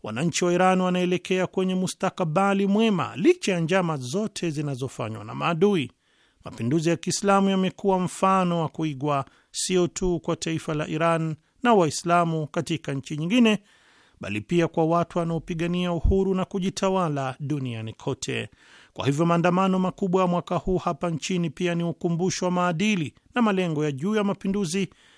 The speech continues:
na ujenzi wa ustaarabu mpya wa Kiislamu kwa Waislamu wote na wapenda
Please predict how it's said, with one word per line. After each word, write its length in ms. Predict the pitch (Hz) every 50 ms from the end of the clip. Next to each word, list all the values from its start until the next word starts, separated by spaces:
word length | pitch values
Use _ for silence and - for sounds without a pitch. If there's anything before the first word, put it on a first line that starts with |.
| _ _ _
na 160 | - 135 -
ujenzi 760 | 120 127 135 131 135 185 202 220 214 208 175 160 196 202 202 196
wa 220 | 190 185 - -
ustaarabu 680 | 185 175 - - - 185 175 175 175 175 165 160 - -
mpya 320 | 185 175 - - 180 170
wa 100 | 170 165
Kiislamu 680 | 160 - - 165 147 - - - 170 170 170 165 160 156
kwa 160 | - - 190
Waislamu 580 | 180 180 170 160 - - 170 165 156 160 156 156
wote 440 | 160 156 - - 160 151 143 139 - _ _ _ _ _ _ _
na 180 | - 220 226 214
wapenda 720 | 196 175 165 - - - 170 160 151 143 143 139 135 127